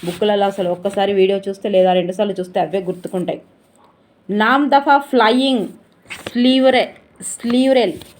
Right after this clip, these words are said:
అరుణాచల్ ప్రదేశ్లోని నామ్దమ్ నేషనల్ పార్క్. ఇగో అరుణాచల్ ప్ర-, అరుణాచల్ ప్రదేశ్లో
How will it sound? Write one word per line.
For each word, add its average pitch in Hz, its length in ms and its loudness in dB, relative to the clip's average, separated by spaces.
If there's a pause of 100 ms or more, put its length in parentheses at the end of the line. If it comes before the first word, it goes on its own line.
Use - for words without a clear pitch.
(480)
అరుణాచల్ 277 560 2
ప్రదేశ్లోని 262 760 2
నామ్దమ్ 247 920 0
నేషనల్ 247 440 0
పార్క్. 202 200 2
ఇగో 190 140 2
అరుణాచల్ 226 600 2
ప్ర-, 208 380 -2
అరుణాచల్ 214 720 -2
ప్రదేశ్లో 214 680 -2